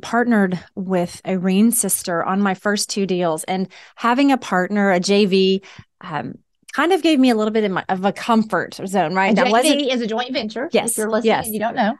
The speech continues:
Speaker 1: I wasn't doing it alone,
Speaker 2: Mm-hmm.
Speaker 1: and I loved that. But I did have an opportunity to purchase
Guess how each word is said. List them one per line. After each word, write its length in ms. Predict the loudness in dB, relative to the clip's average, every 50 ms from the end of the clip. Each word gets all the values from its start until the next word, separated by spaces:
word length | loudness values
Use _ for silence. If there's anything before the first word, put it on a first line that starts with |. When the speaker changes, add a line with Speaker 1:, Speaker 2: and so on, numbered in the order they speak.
| _ -2
Speaker 1:
I 100 | 0 2
wasn't 400 | 4 4 4 4 2 0 0 2
doing 240 | 2 4 4 4
it 140 | 2 2 0
alone, 560 | -2 -4 -2 0 0 0 0 -2 -4 -8 -12
Speaker 2:
Mm-hmm. 100 | -10 -6 -4
Speaker 1:
and 220 | 0 0 0 0 0
I 180 | 0 -2 0
loved 400 | 0 2 2 2 2 2 0 0
that. 360 | 0 2 2 2 0 -2 -6 -8
But 260 | -4 -2 -2 -2 -2 -2
I 360 | -2 0 2 2 2 2 2
did 280 | 0 0 0 0 0 0
have 220 | -2 -2 0 0
an 80 | 0 0
opportunity 720 | 0 -2 -2 -2 -4 -4 0 0 2 2 2 2 0 -2
to 160 | -2 -4 -8
purchase 760 | -8 -8 -8 -8 -8 -6 -6 -6 -4 -4 -2 -2 -4 -4 -6